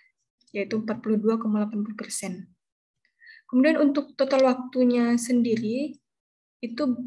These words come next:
untuk aktualnya lebih tinggi dibandingkan dengan rekomendasi satu, di mana aktualnya itu tiga belas koma enam belas menit,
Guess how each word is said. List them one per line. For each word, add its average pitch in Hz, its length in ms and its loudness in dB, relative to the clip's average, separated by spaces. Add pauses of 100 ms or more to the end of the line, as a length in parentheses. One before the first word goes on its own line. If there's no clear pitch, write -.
(460)
untuk 240 320 -2
aktualnya 233 880 0
lebih 240 640 0
tinggi 226 400 -2
dibandingkan 233 960 -4
dengan 214 240 -4
rekomendasi 208 800 -4
satu, 208 320 -8
di 240 80 2
mana 220 400 0
aktualnya 208 560 -4
itu 208 240 -6
tiga 214 240 -6
belas 214 400 -4 (480)
koma 220 160 -2
enam 214 720 2
belas 208 160 -2
menit, 208 560 -2